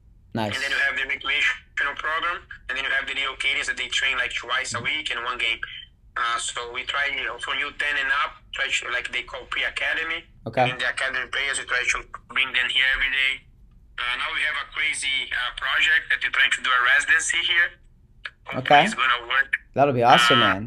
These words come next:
Speaker 1: You'd be
Speaker 2: yeah, 'cause that would be the goal, because all these kids, now that we've been training for three, four years, they're gonna go to high school. So we are a little bit skeptical. So we are, uh,
Speaker 1: <laughs>
Speaker 2: on true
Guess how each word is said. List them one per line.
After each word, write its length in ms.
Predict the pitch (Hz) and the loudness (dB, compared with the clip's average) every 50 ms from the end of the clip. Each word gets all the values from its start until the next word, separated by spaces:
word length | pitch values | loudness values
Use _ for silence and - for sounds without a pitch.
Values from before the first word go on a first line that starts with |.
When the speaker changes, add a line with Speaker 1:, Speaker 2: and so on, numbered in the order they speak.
| 127 127 - - | -8 -10 -10 -10
Speaker 1:
You'd 120 | 117 117 | -8 -4
be 80 | 117 120 | 0 2
Speaker 2:
yeah, 240 | - - 139 139 135 | 4 6 6 4 4
'cause 160 | - 135 131 - - | 2 -2 0 2 2
that 160 | 139 139 135 139 | 4 4 2 0
would 140 | 139 - - | -2 0 0
be 100 | - - - | 0 2 0
the 80 | - | -2
goal, 260 | - - 139 147 151 151 - | -2 -2 -2 -2 -2 -2 -2
because 240 | 139 135 135 127 127 | -2 0 0 0 0
all 140 | 139 139 135 | -2 0 0
these 160 | 135 131 - | 0 0 0
kids, 240 | - - - - - | -2 -2 -4 -2 0
now 120 | 135 139 139 | 2 2 2
that 160 | 139 135 135 | 2 0 0
we've 160 | 135 135 131 | -2 -2 0
been 160 | 120 127 131 127 | 0 0 2 4
training 340 | - - 139 139 135 127 - - | 4 4 4 4 4 2 2 0
for 120 | 131 135 - | -2 0 2
three, 160 | - 147 147 | 2 2 2
four 240 | 143 - - 135 139 | 2 -2 0 2 2
years, 200 | 143 151 151 139 | 4 4 4 4
they're 80 | 139 131 | 2 2
gonna 160 | 135 131 131 | 2 2 4
go 80 | 127 - | 4 2
to 120 | 131 131 127 | 0 2 2
high 160 | 131 139 151 151 | 4 4 4 2
school. 300 | - - - 165 160 160 160 - - - - - - - _ _ - - _ _ | 0 -4 -8 -12 -14 -14 -12 -12 -12 -12 -12 -16 -18 -20 _ _ -20 -20 _ _
So 240 | - - - 131 127 | -4 -2 -2 -2 0
we 160 | 131 131 135 | 2 4 4
are 80 | 135 127 | 6 6
a 40 | 135 | 6
little 160 | 135 139 131 131 | 6 4 4 4
bit 120 | 135 139 | 2 2
skeptical. 640 | - - - 143 147 147 - - 147 147 147 151 147 147 147 | 2 2 2 2 2 2 -2 -6 -6 -4 -4 -4 -2 0 0
So 160 | - - 135 131 127 | 0 0 0 0 2
we 60 | 131 135 | 2 4
are, 220 | 135 131 127 127 113 - 123 120 - - 123 | 4 4 4 2 2 -2 -2 0 2 4 6
uh, 280 | - - - - 120 | 6 6 6 4 2
Speaker 1:
<laughs> 40 | 117 | 0
Speaker 2:
on 80 | - 101 | 2 2
true 460 | 95 - - - 147 147 143 135 | 2 2 0 -4 -10 -10 -12 -14